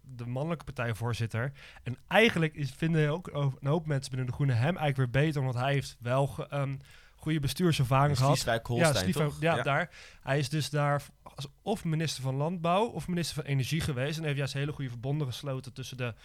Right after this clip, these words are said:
Speaker 1: tussen de meer progressieve mensen uit de stad en meer echt de platteland-, plattelandsboeren en de vissers, om echt tot een goed energieakkoord te komen, over hoe je duurzamer met het land om kan gaan en duurzaam, hoe je, hoe ze, zeg maar, echt de doelstellingen kunnen behalen. Dus hij is echt een voortstrevende, een bruggenbouwer, zou je, zou je kunnen noemen.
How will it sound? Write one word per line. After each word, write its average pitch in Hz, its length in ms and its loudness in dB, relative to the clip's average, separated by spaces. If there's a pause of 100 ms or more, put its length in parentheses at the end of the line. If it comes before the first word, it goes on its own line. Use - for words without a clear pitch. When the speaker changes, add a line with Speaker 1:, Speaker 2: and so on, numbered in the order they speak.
(400)
Speaker 1:
tussen 131 240 -8
de 135 60 -2
meer 139 220 0
progressieve 143 540 0
mensen 139 260 4
uit 123 100 -2
de 131 60 -6
stad 143 340 2
en 139 120 -2
meer 131 100 0
echt 120 80 -4
de - 80 -10
platteland-, 131 600 -4 (200)
plattelandsboeren 127 840 -2
en 127 60 -4
de 120 60 -4
vissers, 143 440 -4
om 135 100 -10
echt 139 140 -6
tot 139 140 -8
een 135 60 -6
goed 151 200 -8
energieakkoord 139 680 -2
te - 80 -8
komen, 147 300 0
over 123 140 -4
hoe 127 160 0
je 113 180 -2 (400)
duurzamer 139 540 4
met 123 100 -2
het 117 140 -6
land 131 220 0
om 143 100 -4
kan 139 180 -6
gaan 139 260 -4
en 127 120 -6
duurzaam, 139 380 -2
hoe 131 140 -2
je, 131 180 -4
hoe 143 120 -4
ze, 139 60 -6
zeg 139 100 0
maar, 139 80 -2
echt 135 100 -6
de 131 60 -6
doelstellingen 147 440 2
kunnen 160 180 2
behalen. 143 480 4 (380)
Dus - 80 -14
hij 139 100 2
is 151 120 2
echt 156 100 -4
een 139 80 -2
voortstrevende, 139 880 0 (540)
een 120 120 -2
bruggenbouwer, 147 600 4
zou 143 200 0
je, 147 60 -2
zou 151 140 -2
je 147 60 -2
kunnen 147 240 -2
noemen. 165 320 2